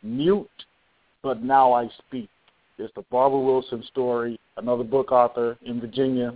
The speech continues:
<clears throat> and she talks about how,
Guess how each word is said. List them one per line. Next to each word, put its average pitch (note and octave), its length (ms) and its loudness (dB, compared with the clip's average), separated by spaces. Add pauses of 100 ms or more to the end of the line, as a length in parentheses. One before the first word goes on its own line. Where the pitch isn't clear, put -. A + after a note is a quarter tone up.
<clears throat> - 100 -20
and B2 520 -6
she A#2+ 120 -10
talks B2+ 320 2
about A2+ 420 -2 (480)
how, A#2+ 520 4